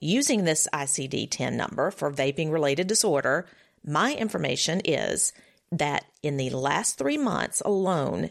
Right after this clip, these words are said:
in twenty twenty, there were actually eleven thousand three hundred more cases. In twenty twenty-one,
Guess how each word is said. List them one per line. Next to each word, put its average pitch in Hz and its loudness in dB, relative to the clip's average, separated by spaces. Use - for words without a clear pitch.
in 165 0
twenty 160 0
twenty, 147 -2
there 165 2
were 202 0
actually 151 -2
eleven 165 2
thousand 151 -2
three 165 0
hundred 160 -2
more 143 0
cases. - -2
In 156 0
twenty 196 2
twenty-one, 208 0